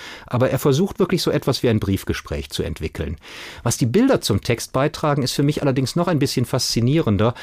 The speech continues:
Es sind alles Bilder, bis auf zwei Ausnahmen, die aus einem Museum zur Verfügung gestellt worden sind, nämlich, äh, dem Musée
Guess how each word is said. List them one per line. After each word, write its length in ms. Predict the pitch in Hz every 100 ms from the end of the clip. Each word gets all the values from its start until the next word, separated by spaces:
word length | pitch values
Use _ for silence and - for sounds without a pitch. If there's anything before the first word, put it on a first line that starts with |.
| - -
Es 120 | 123
sind 200 | 139 -
alles 320 | 139 208 220
Bilder, 400 | - 151 185 190
bis 140 | 139 135
auf 120 | -
zwei 320 | - 123 151
Ausnahmen, 840 | 110 143 - 156 151 147 147 135 113
die 220 | 123 127
aus 520 | - 117 165 170 - -
einem 320 | 113 120 120
Museum 560 | 110 107 92 98 160 196
zur 140 | 180
Verfügung 420 | 180 170 185 175
gestellt 420 | 170 - 165 165 165
worden 300 | 160 156 147
sind, 300 | 143 170 - - - -
nämlich, 680 | 117 120 120 123 113 - 139
äh, 160 | 123 113
dem 220 | 117 117
Musée 400 | 117 104 123